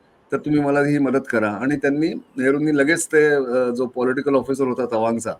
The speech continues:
किंवा नेफाचा त्यावेळेस, मूर्ती म्हणून, त्यांना ते लगेच, अ, अ, हो म्हटलं, म्हणजे त्यांना आदेश दिला, की "तुम्ही, अ, दलाई लामांना,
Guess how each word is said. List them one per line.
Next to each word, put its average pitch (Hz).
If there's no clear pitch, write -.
किंवा 117
नेफाचा 117
त्यावेळेस, 110
मूर्ती 113
म्हणून, 110
त्यांना 131
ते 147
लगेच, 143
अ, 135
अ, 107
हो 139
म्हटलं, 120
म्हणजे 120
त्यांना 123
आदेश 131
दिला, 120
की 131
"तुम्ही, 127
अ, 120
दलाई 117
लामांना, 123